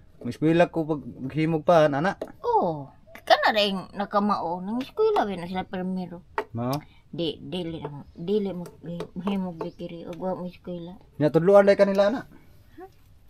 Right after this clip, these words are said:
Speaker 2: Di lagi. Mana, mana lagi na siya eskwela, ha?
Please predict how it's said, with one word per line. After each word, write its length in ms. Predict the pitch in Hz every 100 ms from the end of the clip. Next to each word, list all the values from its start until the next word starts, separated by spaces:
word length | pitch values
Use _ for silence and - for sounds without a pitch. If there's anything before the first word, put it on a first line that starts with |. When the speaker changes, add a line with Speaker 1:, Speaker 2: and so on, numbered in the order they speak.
| - - - -
Speaker 2:
Di 100 | 427 494
lagi. 260 | 403 285 392 427 - - -
Mana, 300 | 440 480 440 427 -
mana 300 | 403 508 508 453
lagi 120 | 403 403
na 80 | 320
siya 240 | 392 392
eskwela, 380 | 349 - 349 349
ha? 60 | 320